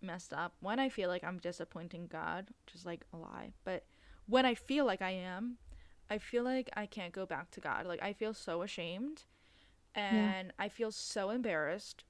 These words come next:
Speaker 1: because I'm like, "Oh my gosh, I'm, like, doing all these things. I'm a phony." So I was feeling all these things and, like, trying to, like, I don't know, hide from God when I know, <laughs> when I know that's not, like, possible, but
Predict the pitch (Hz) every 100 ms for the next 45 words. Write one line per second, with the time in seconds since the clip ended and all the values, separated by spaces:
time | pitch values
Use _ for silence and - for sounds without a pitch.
0 | - 208 220 196 180 175 175 - 196 170
1 | - 104 196 - 180 170 214 196 170 170
2 | 185 294 277 254 185 180 226 247 240 240
3 | - - - 240 240 - 226 233 269 311
4 | 285 202 190 190 208 - - - _ _
5 | _ - 233 233 220 208 - _ _ _
6 | _ _ _ _ _ - 277 370 466 415
7 | 262 349 214 185 226 208 247 277 233 185
8 | 190 240 240 185 190 220 - - - -
9 | 247 - - - - - 277 269 240 208
10 | 190 247 233 226 214 190 - 220 202 -
11 | _ _ _ - 202 196 - 277 277 294
12 | 247 208 202 196